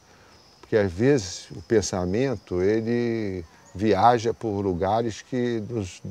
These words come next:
confunde às vezes. Então, é, a gente tem que aprender a sentir as coisas, né? A sentir e desenvolver a nossa intuição, porque é isso que, ali é que está a verdade, né? A elaboração intelectual,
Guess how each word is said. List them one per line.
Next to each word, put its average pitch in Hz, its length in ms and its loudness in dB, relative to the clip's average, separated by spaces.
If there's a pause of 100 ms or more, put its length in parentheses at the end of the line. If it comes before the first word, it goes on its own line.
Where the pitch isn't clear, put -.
(160)
confunde 113 600 -2
às 87 140 2
vezes. 78 400 -2
Então, 147 440 -6 (760)
é, 95 160 -6
a 92 60 -2
gente 107 200 -6
tem 123 160 -2
que - 140 -8 (160)
aprender 98 460 -2
a 101 40 -2
sentir 98 760 -6
as 78 200 -8
coisas, 78 460 -10
né? 87 120 -10 (640)
A 87 100 -4
sentir 104 520 -6
e 101 1120 -2
desenvolver 95 540 -2
a 110 40 -2
nossa 101 240 -6
intuição, 87 800 -4 (480)
porque 87 240 -6
é 98 80 6
isso 127 640 0
que, 107 240 -2 (200)
ali 95 320 -2
é 120 40 4
que - 80 -12
está 107 240 -10
a 107 40 -4
verdade, 76 680 -6
né? 80 120 -12 (640)
A 95 80 0
elaboração 117 760 4
intelectual, 104 880 0